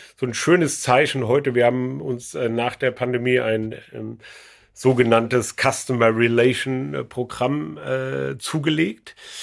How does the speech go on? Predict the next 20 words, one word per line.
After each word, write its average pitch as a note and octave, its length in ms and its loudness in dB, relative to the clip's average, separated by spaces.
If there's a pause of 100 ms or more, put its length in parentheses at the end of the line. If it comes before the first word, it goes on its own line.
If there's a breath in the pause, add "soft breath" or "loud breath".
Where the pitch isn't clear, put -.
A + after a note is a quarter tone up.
(320 loud breath)
Und C3+ 140 2
da C3 100 8
kann C#3 180 2
man C#3+ 340 4
sehr C3+ 220 6
schön D3 240 -2
unterscheiden, C3+ 640 2
ob B2 140 -6
man B2 120 0
den A#2+ 120 -2
Kunden C#3 340 -8
mit A2+ 160 -2
Sie C#3 300 -4
oder A#2 260 -2
Du B2+ 260 -6
anspricht - 800 -8
in, G#2 440 -4
in G#2+ 160 -4
der G2+ 100 -4
Kommunikation. A2+ 1080 -2